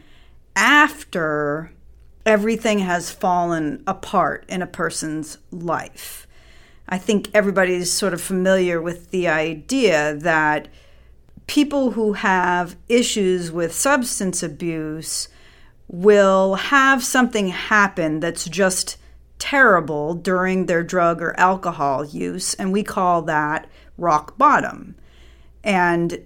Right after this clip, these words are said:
so there's something terrible that happens. They end up losing their apartment or their relationship or their job or whatever. Something awful happens.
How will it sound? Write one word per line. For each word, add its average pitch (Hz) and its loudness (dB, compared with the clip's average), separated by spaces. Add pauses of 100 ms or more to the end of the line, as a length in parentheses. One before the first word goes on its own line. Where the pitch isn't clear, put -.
(100)
so 175 2
there's 185 0
something 214 0
terrible 175 -2
that 165 -4
happens. 156 -2
They 160 -2
end 175 -4
up 160 0
losing 160 -6
their 139 -2
apartment 254 4
or 180 -2
their 160 -2
relationship 220 2
or 160 -4
their 151 -4
job 208 4
or 170 -2
whatever. 180 2
Something 233 -2
awful 190 -2
happens. 170 0